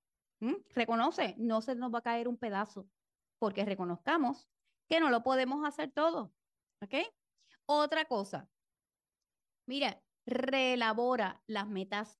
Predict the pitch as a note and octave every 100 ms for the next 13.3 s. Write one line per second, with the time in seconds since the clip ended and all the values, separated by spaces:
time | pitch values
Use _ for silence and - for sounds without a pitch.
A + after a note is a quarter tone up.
0 | - F#3+ G3+ F#3 F#3 F#3 E3 E3 F3 -
1 | G3 G3 G3 G3 F#3 - - F3 F3 F3
2 | - - - F#3+ F3+ - F3 F3+ - G3
3 | F#3 F3+ F3+ G3+ G#3 F#3+ E3 F3+ F3+ G3
4 | - G#3 G3+ G#3 F#3+ F#3+ F#3 F3+ F#3+ F3+
5 | - F#3+ F#3+ A#3+ A#3+ A#3+ G#3+ F#3+ A3+ G3+
6 | G#3 - - G3 G3+ - F#3 G#3+ B3 F#3
7 | - _ _ _ _ _ - C#4+ G4 F4+
8 | C4 C4 A#3 A#3 A3 G3+ G#3+ B3+ E4 C4
9 | D#4+ C4+ - _ _ _ _ _ _ -
10 | B3+ B3+ B3 B3 B3 C#4 C4+ D#4 E4+ -
11 | B3 A3+ G3 F#3+ F3+ G3 C#4+ - - G3
12 | G3+ A3+ G3 E3 E3+ E3+ G3+ G3+ F3+ D#3+
13 | F3+ C4